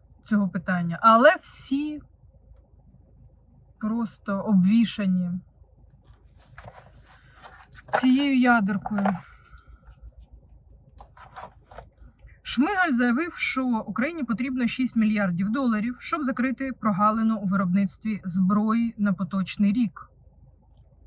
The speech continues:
За його словами, це дозволить Україні виробити більше F-, більше F P V-шок, е, дронів-перехоплювачів, щоб відбивати атаки шахедів. І додаткову далекобійну зброю, щоб війна тривала також на території Рашки.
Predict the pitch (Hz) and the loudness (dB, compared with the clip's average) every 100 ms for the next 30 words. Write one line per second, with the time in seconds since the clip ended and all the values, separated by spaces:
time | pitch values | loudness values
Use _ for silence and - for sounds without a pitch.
0 | - - - - - - - 214 269 370 | -20 -20 -20 -20 -20 -20 -4 2 2 0
1 | 359 254 240 226 269 247 240 269 254 208 | 0 2 2 2 -2 0 0 0 -2 -2
2 | 226 240 277 233 240 226 220 220 190 233 | 0 0 -2 0 0 2 0 2 4 6
3 | 233 185 - 180 - 226 220 - 214 190 | 4 2 -4 -10 -6 -6 -6 -6 0 2
4 | 214 - 185 240 233 - 214 196 165 277 | 2 -2 -6 -4 -4 -2 0 0 -2 -6
5 | - - 202 202 185 220 208 190 - 180 | -10 -8 -4 0 2 2 2 0 -2 -4
6 | 190 175 185 220 - 349 - - - - | -4 -6 -4 -6 -8 -16 -20 -20 -16 -6
7 | - 370 - 220 208 196 202 233 247 254 | -6 -6 -4 0 2 2 2 0 0 -4
8 | 208 - 208 185 196 - - 214 262 247 | -6 -2 -2 0 -6 -8 -6 -4 -2 0
9 | 170 160 - 302 370 311 247 233 - 320 | -2 -6 -10 -8 -6 -2 0 0 -2 -4
10 | 294 233 214 220 214 214 196 202 311 302 | -2 0 0 0 0 2 0 -2 -2 -4
11 | - 180 196 208 190 190 180 170 - - | -6 -4 -2 -2 -2 -2 -2 -6 -12 2
12 | 254 269 269 - 202 196 190 - 208 180 | 4 4 0 -4 -2 0 -2 -2 -4 -2
13 | 202 190 190 170 151 - - | -2 -2 0 -2 -6 -12 -16